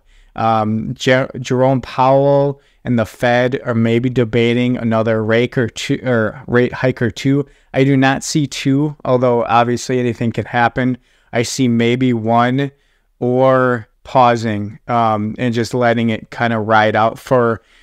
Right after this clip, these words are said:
uh, about a quarter or two going into twenty twenty-four before they start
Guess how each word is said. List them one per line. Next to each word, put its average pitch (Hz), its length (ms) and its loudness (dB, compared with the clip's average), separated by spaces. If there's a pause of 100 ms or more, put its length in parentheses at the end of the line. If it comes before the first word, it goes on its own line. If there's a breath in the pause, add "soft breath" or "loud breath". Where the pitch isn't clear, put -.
(200 soft breath)
uh, 113 280 2
about 117 220 4
a 110 60 2
quarter 127 560 0
or 110 160 0
two 113 380 -2
going 113 400 0
into 107 240 -2
twenty 113 360 -2
twenty-four 113 580 0
before 113 400 -2
they 107 120 -2
start 110 400 -2